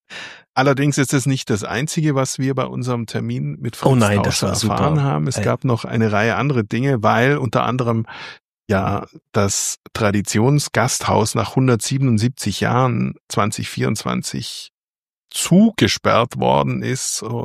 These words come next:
Speaker 1: mit der Hoffnung, es wieder aufzusperren.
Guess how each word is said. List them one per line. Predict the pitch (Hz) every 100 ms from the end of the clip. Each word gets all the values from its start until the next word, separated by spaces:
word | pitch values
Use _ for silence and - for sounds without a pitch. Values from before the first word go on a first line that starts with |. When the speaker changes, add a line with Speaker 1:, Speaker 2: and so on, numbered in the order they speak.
| - -
Speaker 1:
mit | 120 120 -
der | 120 110
Hoffnung, | 139 - 139 131 127
es | - -
wieder | 120 113
aufzusperren. | 113 147 - - 101 - - 95 101 131 147 156